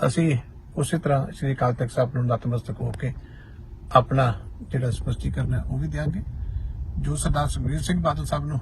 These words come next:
ਆਦੇਸ਼ ਹੋਇਆ, ਉਹ ਵੀ ਪੂਰਾ ਕਰਾਂਗੇ। ਜੋ ਵੀ ਹੁਕਮ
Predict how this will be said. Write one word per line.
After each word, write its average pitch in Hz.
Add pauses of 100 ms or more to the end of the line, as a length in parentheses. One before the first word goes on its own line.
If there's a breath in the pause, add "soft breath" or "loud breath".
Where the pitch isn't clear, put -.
(140)
ਆਦੇਸ਼ 113
ਹੋਇਆ, - (380)
ਉਹ 143
ਵੀ 131
ਪੂਰਾ -
ਕਰਾਂਗੇ। -
ਜੋ 139
ਵੀ 185
ਹੁਕਮ 135